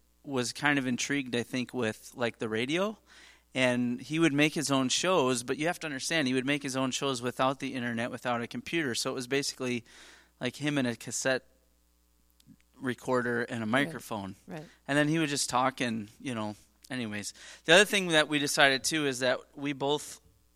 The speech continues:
Speaker 1: prefer this medium as opposed to video.
Speaker 2: Oh, yeah, for sure. Nobody can see us. It's awesome. <laughs>
Speaker 1: It's a little intimidating when people can see you.
Speaker 2: Yeah, I don't like that.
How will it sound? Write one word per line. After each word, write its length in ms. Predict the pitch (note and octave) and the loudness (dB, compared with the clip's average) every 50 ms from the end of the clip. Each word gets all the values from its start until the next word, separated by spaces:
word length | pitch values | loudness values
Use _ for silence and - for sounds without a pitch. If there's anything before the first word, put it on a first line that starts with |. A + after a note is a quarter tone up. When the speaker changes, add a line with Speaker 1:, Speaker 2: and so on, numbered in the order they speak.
| _ _ _ _ _ _ _ _ | _ _ _ _ _ _ _ _
Speaker 1:
prefer 340 | - C#3 - - C#3+ C3+ C3 | -12 -12 -6 -2 -2 0 0
this 280 | A#2+ D3+ E3+ - - - | 2 2 2 2 0 0
medium 400 | C3+ B2+ B2 A#2+ B2 B2 A#2+ A#2 | 0 -2 -2 0 -2 -2 -2 -2
as 140 | A#2 A#2 A#2 | -2 -4 -6
opposed 360 | A2 - B2+ A#2+ A2+ - - | -6 -4 -2 -2 -2 -4 -6
to 60 | B2 | -6
video. 460 | A2 A#2 A#2 A#2 A2+ G#2 G2 - - - - | -6 -4 -2 -2 -2 -4 -6 -8 -12 -12 -8
Speaker 2:
Oh, 180 | A3+ G3+ F3+ D#3 | -4 -4 -4 -2
yeah, 220 | D3 E3+ D#3+ D3+ | -2 -4 -4 -4
for 180 | - - E3 C#3+ | -6 -6 -8 -8
sure. 200 | - - E3+ D#3 | -4 -4 -4 -4
Nobody 300 | D#3 D#3+ E3 F3 E3 D#3+ | -2 -2 -2 -2 -4 -4
can 180 | E3 E3+ D3+ | -4 -6 -8
see 180 | C#3+ - E3 D3+ | -6 -6 -8 -8
us. 240 | D3+ C#3 B2+ - - - | -8 -8 -10 -12 -12 -14
It's 100 | - - | -12 -8
awesome. 480 | - E3 D#3 D3 - - C#3 C#3 C#3+ - | -6 -6 -4 -4 -4 -6 -8 -8 -10 -4
<laughs> 60 | - - - - - - _ _ - - _ _ _ - - - - - - - - - _ - | -4 -4 -4 -4 -10 -20 _ _ -20 -20 _ _ _ -18 -16 -16 -16 -16 -18 -20 -20 -16 _ -2
Speaker 1:
It's 160 | C#3+ - - | 0 0 4
a 60 | C#3 | 4
little 140 | C#3 C3+ C3 | 4 6 4
intimidating 560 | B2 A2+ C#3 C3 B2+ B2+ B2+ B2+ B2+ C3 C3 | 4 2 2 2 4 4 4 4 4 2 2
when 80 | B2+ A#2 | 2 2
people 260 | A2+ B2 A#2 A2+ A#2+ | 2 2 2 2 2
can 160 | A2 - A#2 | 0 0 -2
see 200 | A2 - - B2 | -2 -2 -2 -2
you. 160 | A#2 B2 C3+ C3+ - - | -2 -2 -4 -6 -10 -12
Speaker 2:
Yeah, 200 | - F3 E3+ D#3+ | -8 -6 -6 -6
I 60 | D#3 D#3+ | -6 -8
don't 120 | D#3 - | -10 -12
like 180 | F3 E3+ D3+ - | -12 -14 -12 -12
that. 220 | - - - - | -14 -14 -14 -16